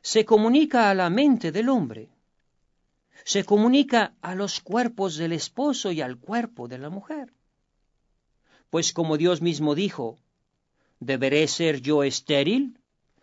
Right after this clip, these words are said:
¿Yo que causo que otros puedan tener hijos?". Así pues, el poder de generación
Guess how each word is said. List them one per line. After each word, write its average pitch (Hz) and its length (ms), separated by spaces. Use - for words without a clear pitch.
¿Yo 226 500
que 185 140
causo 220 440
que 202 140
otros 214 400
puedan 208 400
tener 208 280
hijos?". 233 500
Así 196 260
pues, - 400
el 269 200
poder 294 420
de 240 180
generación 202 960